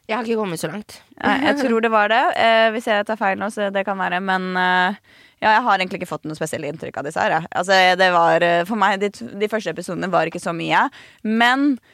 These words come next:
Speaker 2: nå, altså, nå har vi snakket litt om, eh, de deltakerne her. Som sagt, jeg har ikke fått så mye inntrykk, så jeg vil egentlig gå over
Speaker 1: Det er jo
Speaker 2: til
Speaker 1: veldig tidlig i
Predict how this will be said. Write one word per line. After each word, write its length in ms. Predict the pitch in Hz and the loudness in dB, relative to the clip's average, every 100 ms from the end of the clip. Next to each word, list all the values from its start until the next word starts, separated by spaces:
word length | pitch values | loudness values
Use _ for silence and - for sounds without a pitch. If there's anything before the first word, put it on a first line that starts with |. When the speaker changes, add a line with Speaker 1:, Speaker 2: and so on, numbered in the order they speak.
| _ _ | _ _
Speaker 2:
nå, 100 | - | 2
altså, 600 | 226 - 226 220 208 202 | 2 4 2 4 4 4
nå 80 | 208 | 4
har 100 | 202 | 0
vi 120 | 196 | 0
snakket 260 | 196 - 175 | -2 0 0
litt 160 | 180 | 0
om, 220 | 185 180 180 | 0 -2 -2
eh, 160 | 180 | -2
de 240 | 180 185 175 | -2 -2 0
deltakerne 500 | 180 170 165 165 185 | 0 0 -2 2 0
her. 80 | |
Som 100 | 214 | 0
sagt, 160 | 190 202 | -4 -6
jeg 120 | 196 | -8
har 260 | - 156 139 | 0 2 2
ikke 160 | - | -2
fått 140 | 165 - | -10 -8
så 20 | |
mye 160 | 180 170 | -6 -6
inntrykk, 240 | 180 220 | -4 -4
så 160 | - 185 | 0 2
jeg 240 | 180 180 185 - | 2 0 -4 -14
vil 180 | - 190 | -6 -2
egentlig 260 | 180 170 180 | -2 -4 -2
gå 140 | 180 | 0
over 160 | 160 151 | 0 -2
Speaker 1:
Det 40 | 160 | -2
er 180 | 208 175 | 0 -2
jo 100 | 170 | -2
Speaker 2:
til 60 | |
Speaker 1:
veldig 300 | 226 214 185 | -4 -6 -10
tidlig 340 | - 196 | -8 -6
i 20 | 165 | -4